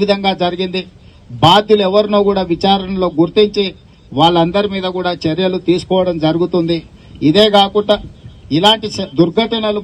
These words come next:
భవిష్యత్తులో జరగకుండా ఉండాలి అని అంటే ప్రభుత్వం కూడా ఇంకా భవిష్యత్తులో ఈ పరిశ్రమలకు సూచనలు చేయాల్సిన అవసరం ఉన్నది. ఇందులో కూడా ఒక ఫైర్ యాక్సిడెంట్ అయింది.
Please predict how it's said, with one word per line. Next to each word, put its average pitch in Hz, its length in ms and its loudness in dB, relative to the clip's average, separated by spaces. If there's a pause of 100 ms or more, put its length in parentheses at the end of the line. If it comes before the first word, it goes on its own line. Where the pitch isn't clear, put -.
భవిష్యత్తులో 202 460 -4 (100)
జరగకుండా 190 500 -2 (140)
ఉండాలి 214 460 0
అని 185 160 -6
అంటే 226 180 -6 (480)
ప్రభుత్వం 208 500 -2 (120)
కూడా 208 160 -2 (120)
ఇంకా 202 220 -4 (560)
భవిష్యత్తులో 214 540 -2
ఈ 208 40 -4 (100)
పరిశ్రమలకు 202 640 -4
సూచనలు 190 440 -4
చేయాల్సిన 180 440 -4
అవసరం 165 360 -8
ఉన్నది. 160 200 -6 (560)
ఇందులో 196 220 -6
కూడా 196 160 -4
ఒక 185 180 -6
ఫైర్ 185 240 0
యాక్సిడెంట్ 156 420 -6
అయింది. 143 180 -8